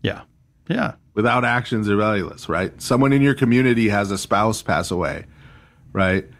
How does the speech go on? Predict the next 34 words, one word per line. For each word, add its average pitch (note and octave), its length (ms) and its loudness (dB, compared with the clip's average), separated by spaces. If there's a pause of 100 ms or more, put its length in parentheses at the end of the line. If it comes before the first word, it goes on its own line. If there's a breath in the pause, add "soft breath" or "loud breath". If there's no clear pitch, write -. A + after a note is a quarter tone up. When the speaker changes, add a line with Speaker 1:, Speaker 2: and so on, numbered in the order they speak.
Speaker 2:
You A#2+ 180 2
sitting D3 360 0
in C#3 100 2
your B2+ 160 2
house B2 320 0
and G2 100 -6
feeling A2+ 320 0
bad A2 320 0
for G#2+ 120 -2
them F2+ 240 -2
does F2 200 -2
nothing F2+ 320 0
for D#2+ 120 -4
them. - 340 -12 (1800)
You B2 160 4
making C3+ 320 2
some A#2 160 0
food A#2+ 260 2
and G2+ 140 0
bringing G#2 260 0
it G2+ 160 -2
to G2+ 80 -4
their F2 160 0
house F2+ 320 0
does E2+ 220 -4
something C#2+ 320 -6
for - 160 -10
them. - 260 -16 (2250)
You G#2+ 200 0
actually G2+ 500 0
doing F#2 300 0
something - 380 -16
for - 140 -12
them, - 400 -20